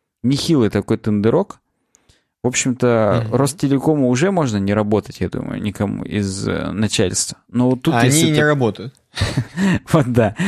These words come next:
Speaker 1: Но ещё пара таких тендеров, и прям вот вообще всё у них хорошо в жизни станет, потому что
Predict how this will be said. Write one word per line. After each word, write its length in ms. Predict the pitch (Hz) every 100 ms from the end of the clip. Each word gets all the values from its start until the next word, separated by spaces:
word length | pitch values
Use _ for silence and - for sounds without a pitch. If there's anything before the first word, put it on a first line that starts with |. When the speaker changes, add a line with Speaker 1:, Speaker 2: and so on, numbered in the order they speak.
| 202 -
Speaker 1:
Но 100 | 131
ещё 320 | 147 151 - 160
пара 200 | 165 165
таких 320 | 156 139 147
тендеров, 600 | - 139 127 127 170 170
и 100 | -
прям 320 | 117 127 127 120
вот 280 | 117 117 113
вообще 260 | 117 -
всё 240 | 107 98 85
у 40 |
них 120 | 92 -
хорошо 360 | - 110 -
в 80 | 110
жизни 300 | 101 95 107
станет, 400 | - 135 151 110
потому 260 | - 113 113
что 320 | - 113